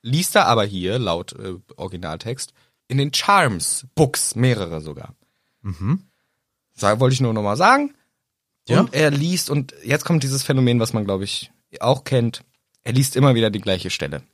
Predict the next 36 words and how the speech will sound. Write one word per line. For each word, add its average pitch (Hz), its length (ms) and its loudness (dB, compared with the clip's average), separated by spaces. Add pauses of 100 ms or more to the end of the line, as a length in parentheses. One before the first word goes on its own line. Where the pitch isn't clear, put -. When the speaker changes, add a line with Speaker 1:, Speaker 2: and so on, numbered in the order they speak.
(160)
Speaker 1:
Und 139 160 4
er 139 60 4
kriegt's 135 300 -2
nicht, 117 260 -2
er 123 100 0
kriegt's - 240 -2
nicht 131 140 0
mit 113 180 -2
so - 120 -8
richtig. - 360 -14
Er 113 80 2
liest 135 200 2
immer 165 160 2
wieder 135 140 4
das 127 140 2
Gleiche 139 300 -2
und 127 80 -2
dann 127 140 0
schweift - 320 2
er 139 80 2
halt 131 180 0
auch - 120 -8
immer 120 240 0
ab, 127 240 0 (400)
während 113 280 4
Speaker 2:
Mhm. 92 40 0
Speaker 1:
er 95 100 2
es - 140 -6
liest. 113 260 -4
Und 127 140 0
hier 180 120 2
finde 180 160 0
ich 131 100 -4
aber 120 140 4
einen 120 200 0
schönen 156 420 2